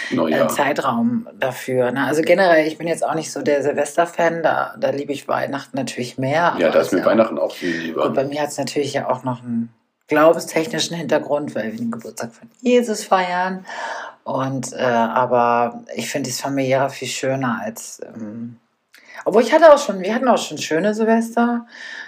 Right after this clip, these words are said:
Speaker 2: Zum Beispiel
Speaker 1: Ja.
Speaker 2: das, äh, Silvester letztes Jahr von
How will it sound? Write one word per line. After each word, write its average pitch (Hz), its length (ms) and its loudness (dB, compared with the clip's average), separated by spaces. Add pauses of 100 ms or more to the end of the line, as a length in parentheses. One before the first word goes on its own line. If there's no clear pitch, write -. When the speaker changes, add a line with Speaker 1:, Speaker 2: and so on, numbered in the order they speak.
(200)
Speaker 2:
Zum 156 120 -4
Beispiel 147 360 0
Speaker 1:
Ja. 117 80 6
Speaker 2:
das, 90 260 4
äh, 98 220 -4
Silvester 151 420 0
letztes 151 520 0
Jahr 214 340 2
von 139 560 -4